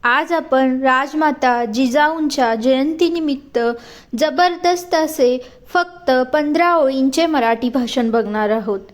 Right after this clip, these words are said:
हे भाषण अतिशय सुंदर व सोपे आहे. तर चला मग सुरुवात करूयात. स्वराज्याची सावली,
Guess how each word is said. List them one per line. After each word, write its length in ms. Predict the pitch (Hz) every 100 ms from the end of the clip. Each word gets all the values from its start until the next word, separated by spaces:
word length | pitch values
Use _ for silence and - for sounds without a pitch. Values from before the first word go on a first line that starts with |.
| - 311
हे 200 | 330 339
भाषण 540 | 285 285 285 247 240 240 277
अतिशय 640 | 277 311 302 - 247 240
सुंदर 720 | 240 330 320 311 240 240 240 233 - - _ 254
व 300 | 262 240 233
सोपे 540 | - 311 269 - 220
आहे. 320 | 202 208 208 208
तर 60 | 247
चला 340 | 233 254 240 247
मग 180 | 285 339 - -
सुरुवात 420 | - 381 359 349 349
करूयात. 500 | 330 302 294 285 285 285 - _ - - - _ - _ _ _ _ _ _ _ _ _ - - _ _ _ _ _ _ _ _ _ _ _ _ _ _ _ _ _ _ _ _ -
स्वराज्याची 920 | - 285 320 359 370 381 359 381 392
सावली, 680 | 381 320 240 233 226 214